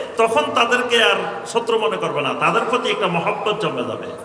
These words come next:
আর এই মহব্বত থেকে তার ঈমানের মধ্যে, তাওহীদের মধ্যে সমস্যা সৃষ্টি হবে। এই কারণে একজন মুসলিমকে সবসময় কড়া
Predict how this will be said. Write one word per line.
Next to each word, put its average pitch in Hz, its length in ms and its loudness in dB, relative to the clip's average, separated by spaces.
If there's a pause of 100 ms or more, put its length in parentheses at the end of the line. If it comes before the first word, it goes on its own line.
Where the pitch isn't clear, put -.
(520)
আর 277 340 6
এই 294 120 6
মহব্বত 311 640 4
থেকে 247 260 2
তার 240 300 2
ঈমানের 262 600 2
মধ্যে, 262 300 4
তাওহীদের 233 640 4
মধ্যে 254 240 2
সমস্যা 202 400 0
সৃষ্টি 170 360 -4
হবে। - 340 -10 (1300)
এই 180 120 2
কারণে 185 360 0
একজন 170 480 0
মুসলিমকে 202 580 -2
সবসময় 196 420 -2 (160)
কড়া 196 560 6